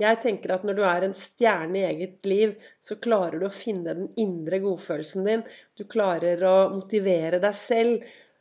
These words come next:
Du klarer å være fornøyd med det du har. Eh, du klarer å, ja, våkne om morgenen og gå ut i verden og tenke bare, "Ja, jeg tenker at dette blir en bra dag, jeg." Jeg sender jo, eller jeg lager jo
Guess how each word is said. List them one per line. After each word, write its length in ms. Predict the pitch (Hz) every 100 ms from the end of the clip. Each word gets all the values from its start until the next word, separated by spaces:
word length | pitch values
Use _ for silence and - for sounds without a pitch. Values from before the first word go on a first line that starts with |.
| -
Du 80 | 208
klarer 300 | 240 185 185
å 40 |
være 160 | 190 190
fornøyd 720 | 226 214 202 202 254 269 220
med 80 | 220
det 100 | 196 185
du 40 | 214 -
har. 420 | 226 277 330 - - _ _ _ _ - _ _
Eh, 440 | 214 214 214 220 220 -
du 80 | 240 254
klarer 400 | 311 196 196 233
å, 80 | 247 254 247 - _ _ _ _ 523
ja, 160 | 359 - - _ _ _ _ -
våkne 300 | 339 - 277
om 80 | 277
morgenen 300 | 269 220 233
og 240 | 254 262 262
gå 100 | 240
ut 100 | 196
i 80 | 240
verden 260 | 208 185 220
og 60 |
tenke 220 | 254 214 214
bare, 220 | 220 285
"Ja, 100 | - - -
jeg 100 | 254 262
tenker 280 | 196 -
at 80 | 202 202
dette 200 | - 180
blir 180 | 165 196
en 120 | 190
bra 200 | 185 202
dag, 160 | 226 349
jeg." 100 | 370 - _ _ _ _ _ _ _ _ _ _ 214
Jeg 360 | 247 262 285 311
sender 460 | - 339 240 202 214
jo, 60 | 262
eller 220 | 269 262
jeg 140 | 247 262
lager 380 | 254 185 160
jo 60 | 220